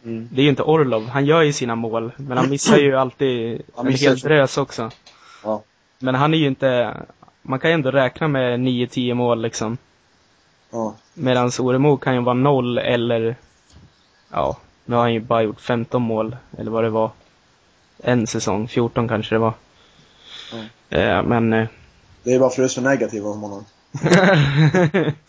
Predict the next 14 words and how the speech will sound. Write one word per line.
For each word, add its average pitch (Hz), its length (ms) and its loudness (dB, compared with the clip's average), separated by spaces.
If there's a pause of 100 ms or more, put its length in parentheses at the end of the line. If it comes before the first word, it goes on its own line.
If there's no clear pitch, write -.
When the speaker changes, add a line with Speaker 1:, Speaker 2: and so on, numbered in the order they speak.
(440)
Speaker 2:
Nej, 135 340 2
men, 123 160 -4
eh, 123 120 -6 (760)
om 131 140 -4
Orlov 139 460 0
kan 127 160 -6
man 117 160 -4
ju, 110 60 -2
vet 127 260 -2
man 123 120 -4
ju 117 60 -4
vad 113 200 -4
man 117 120 -6
får. 123 440 -4